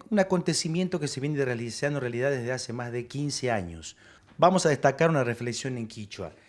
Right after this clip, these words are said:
y lo vamos a hacer en lengua quichua. Kaanacus Barrancas Manta,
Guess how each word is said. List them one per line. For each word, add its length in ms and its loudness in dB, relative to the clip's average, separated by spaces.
y 120 0
lo 80 6
vamos 220 2
a 20 2
hacer 240 2
en 140 0
lengua 260 2
quichua. 500 -10
Kaanacus 920 8
Barrancas 640 4
Manta, 540 2